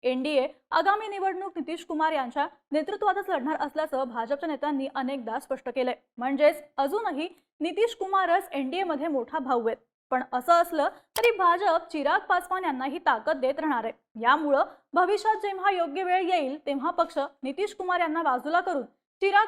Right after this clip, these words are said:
पासवान यांना सोबत घेऊ शकतो असंही बोललं जातंय. तुम्हाला या सगळ्याबाबत काय वाटतं?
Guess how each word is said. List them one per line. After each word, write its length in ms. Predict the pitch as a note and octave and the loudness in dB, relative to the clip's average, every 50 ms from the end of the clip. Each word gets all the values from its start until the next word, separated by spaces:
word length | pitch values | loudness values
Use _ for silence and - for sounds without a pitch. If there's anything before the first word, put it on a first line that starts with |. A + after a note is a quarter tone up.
| A4 | 4
पासवान 360 | G#4+ F#4 F4 F4 - F#4+ F#4 F#4 | 2 2 2 2 2 0 0 0
यांना 220 | E4+ C#4+ D4+ E4+ | 0 -2 -2 -2
सोबत 360 | F4 E4 C#4 A3 C4+ D4 C4 | -2 -4 -2 0 -2 -2 -2
घेऊ 220 | A3+ A#3+ C4 F4 G4 | -2 -2 -2 -2 0
शकतो 580 | - F#4 D#4 - - C#4 C#4 C#4+ - - _ - | 0 -2 -2 2 2 2 2 2 -2 -8 _ 0
असंही 340 | C#4 D4 D4 D4 B3 A#3 C#4+ | 0 0 0 -2 -4 -4 -4
बोललं 280 | C4+ D#4 D4 B3 A3+ | -2 -2 -2 0 -2
जातंय. 300 | A3+ A#3 A#3 A3 B3+ B3+ - _ _ _ _ _ _ _ _ _ - | -4 -6 -6 -4 -4 -6 -6 _ _ _ _ _ _ _ _ _ -8
तुम्हाला 340 | G4 G4+ G#4+ A#4 A#4 A4+ A4 | -6 0 2 6 8 8 8
या 80 | A4 | 8
सगळ्याबाबत 480 | A4 G#4 F4 F4+ F4 F4 D#4 D#4+ D#4+ D#4+ - | 6 4 2 4 2 2 2 2 0 0 2
काय 120 | D#4 D4+ | 2 4
वाटतं? 340 | D4 C#4+ C#4+ C#4+ - C#4 C4+ | 4 2 0 0 -2 -2 -2